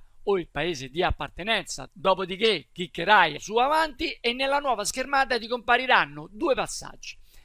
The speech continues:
Nel primo passaggio i numeri di telefono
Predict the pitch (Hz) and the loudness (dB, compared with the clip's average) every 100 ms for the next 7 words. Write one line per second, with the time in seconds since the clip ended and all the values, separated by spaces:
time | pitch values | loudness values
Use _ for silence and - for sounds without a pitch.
0 | _ 147 151 160 151 143 151 - 233 196 | _ -10 -10 -10 -10 -8 -4 2 2 0
1 | - 156 _ _ - 185 233 240 196 180 | -8 -12 _ _ -14 -10 -10 -6 -6 -6
2 | 160 165 165 202 208 151 151 139 | -8 -6 4 6 6 2 -14 -14